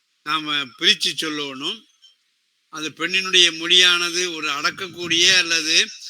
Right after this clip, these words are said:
அது உதாசீனப்படுத்தப்பட வேண்டிய மொழி என்று அந்த பிரதியினுடைய அந்த காட்சி வெளிப்படுத்துகிறதா? அது இயல்பிலே அவள் சொன்ன அந்த பு-, மொழியினுடைய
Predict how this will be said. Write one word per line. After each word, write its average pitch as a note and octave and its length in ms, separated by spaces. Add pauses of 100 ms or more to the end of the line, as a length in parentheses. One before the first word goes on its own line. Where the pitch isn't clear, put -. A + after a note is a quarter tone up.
(220)
அது D3 300
உதாசீனப்படுத்தப்பட F3 1000
வேண்டிய D#3 300
மொழி E3 280
என்று E3 540 (840)
அந்த D#3+ 340
பிரதியினுடைய E3+ 540
அந்த D3+ 240 (1120)
காட்சி D#3 380
வெளிப்படுத்துகிறதா? D3 920 (1080)
அது F#3+ 220
இயல்பிலே A3 480
அவள் G3+ 260
சொன்ன F#3 300 (360)
அந்த E3+ 220
பு-, C#3+ 420 (180)
மொழியினுடைய F#3+ 480